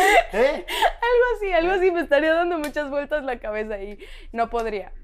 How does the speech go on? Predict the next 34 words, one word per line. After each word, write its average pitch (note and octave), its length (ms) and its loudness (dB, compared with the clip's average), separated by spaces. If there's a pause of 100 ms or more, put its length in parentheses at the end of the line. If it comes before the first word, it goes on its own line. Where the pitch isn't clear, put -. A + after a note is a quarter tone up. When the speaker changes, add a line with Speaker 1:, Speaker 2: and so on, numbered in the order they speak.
(200)
Speaker 1:
Ok. B2 220 -10
Speaker 2:
Espero A#3+ 400 0
que C4+ 140 0
sean A3+ 220 0
muy G#3+ 140 -2
libres. F#3+ 460 -8 (140)
Speaker 1:
Vale. A#2+ 340 -2 (880)
Pues B2+ 140 -10
saludos C#3+ 320 -2
a - 20 -6
toda C#3+ 160 0
la C#3 100 0
población B2+ 440 -4
de B2+ 80 -6
la B2 100 -4
India, C3 220 -6
porque A#2 180 -8
sí C3+ 80 -6
nos D#3 140 -8
siguen C#3+ 180 -8
gente B2 220 -10
de A2+ 80 -8
la G2+ 100 -10
India, - 380 -4
¿eh? C#5+ 160 -8
Speaker 2:
No, F4 180 0
seguramente. D4 460 0
Speaker 1:
Yo F#3 60 8
viví G3+ 140 4
un F3+ 120 2
año E3+ 100 -2
en C#3+ 60 -2
la B2 80 -2
India. C3 280 -8